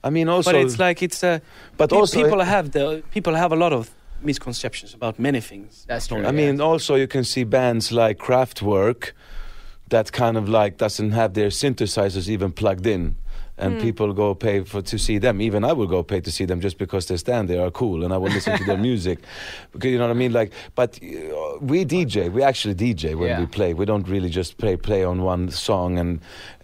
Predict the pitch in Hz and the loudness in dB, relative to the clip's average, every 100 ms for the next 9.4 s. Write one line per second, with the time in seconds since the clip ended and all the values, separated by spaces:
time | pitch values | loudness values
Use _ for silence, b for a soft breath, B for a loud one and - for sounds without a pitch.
0 | - 120 113 - 127 120 113 147 151 123 | -4 -2 -2 -2 0 0 4 4 4 -2
1 | 104 101 - 147 123 101 101 110 107 - | -4 -6 -2 2 2 2 2 0 0 0
2 | 127 120 110 101 98 92 - 110 101 110 | 2 2 2 0 -2 -4 -2 0 2 4
3 | 113 120 - 117 107 104 92 - 113 104 | 4 2 0 0 2 2 0 -4 -2 -2
4 | 98 95 - 110 95 B B B B B | -2 -4 -2 0 0 B B B B B
5 | - 156 170 170 - 139 120 117 92 95 | -4 -2 0 2 4 4 4 2 0 -4
6 | - 147 80 69 b b - 120 104 104 | 0 0 0 -4 b b -6 -2 0 0
7 | 113 104 98 202 208 190 160 135 190 117 | 0 0 2 2 2 2 2 2 2 2
8 | 196 190 170 170 180 175 165 - 151 147 | 2 0 -2 0 0 2 0 2 0 0
9 | 175 143 104 | -2 -2 -4